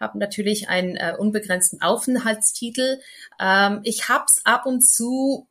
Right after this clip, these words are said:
bewogen, also gerade mit den ganzen politischen Winden, die, die da in meinem Land drehen, ähm, doch, ähm,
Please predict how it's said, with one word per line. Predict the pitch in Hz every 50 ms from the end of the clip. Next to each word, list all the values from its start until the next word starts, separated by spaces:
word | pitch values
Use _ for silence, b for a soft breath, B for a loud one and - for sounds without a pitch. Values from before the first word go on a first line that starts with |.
| _ _
bewogen, | - 214 196 - - 185 180 196 220 240 233 - 277 277 285 285 285 277 -
also | - - 190 196 196
gerade | 196 196 190 185 196
mit | 208 202
den | 202 185
ganzen | 185 190 185 - - -
politischen | - - 170 160 196 226 233 226 - - 240 220
Winden, | 214 220 226 220 - 220 220 214
die, | 208 196 202 202 202 202 196 -
die | - 196
da | 190 190 185 190
in | - 202 190
meinem | 185 185 185 190 185 185
Land | 185 180 180 180 180 - -
drehen, | 175 185 202 208 208 208 214 208 B B B B B -
ähm, | 180 180 175 175 180 180 185 - - - _ _ _ _ _ _ _ _
doch, | - 196 196 220 247 247 - - - - -
ähm, | 202 208 208 208 202 208 202 202 196